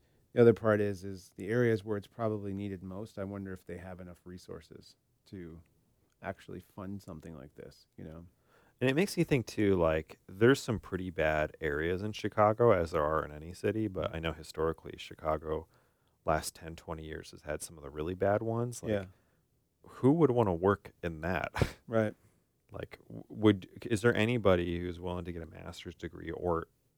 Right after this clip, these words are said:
Speaker 2: even a P H D
Speaker 1: Right.
Speaker 2: and then said, "You know what I wanna do is I want to go work late nights on the weekends and try to help the most dangerous areas"?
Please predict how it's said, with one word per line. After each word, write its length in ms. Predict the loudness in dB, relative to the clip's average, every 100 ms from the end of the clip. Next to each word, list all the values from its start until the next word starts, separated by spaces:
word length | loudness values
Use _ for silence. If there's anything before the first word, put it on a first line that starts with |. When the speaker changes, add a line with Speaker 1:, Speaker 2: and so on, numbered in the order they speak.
| _
Speaker 2:
even 200 | -6 -2
a 40 | -4
P 220 | -2 -2
H 200 | -2 -4
D 360 | -4 -4 -6 -8 _ _ _
Speaker 1:
Right. 200 | -2 2
Speaker 2:
and 100 | 2
then 120 | 2 0
said, 220 | -4 -4
"You 80 | 2
know 80 |
what 100 | 4
I 60 | 4
wanna 220 | 4 2
do 240 | 4 4 4
is 120 | 0 -2
I 140 | 0
want 240 | 0 -4 -8
to 120 | -12
go 520 | -2 0 0 -6 -12 _ _ _ _ _ _ _ _ _
work 320 | 2 2 2 0
late 240 | 2 2
nights 640 | -2 0 -2 -4 -12 -12 -10
on 140 | -6 -4
the 60 | -4
weekends 800 | -4 -4 0 0 -2 -10 -16 _ _ _ _ _ -8
and 140 | -8
try 180 | 2 2
to 60 | 2
help 280 | -2 -2 _
the 80 | -8
most 300 | -8 -14 -12
dangerous 440 | -12 -12 -12 -14 -10
areas"? 380 | -10 -10 -14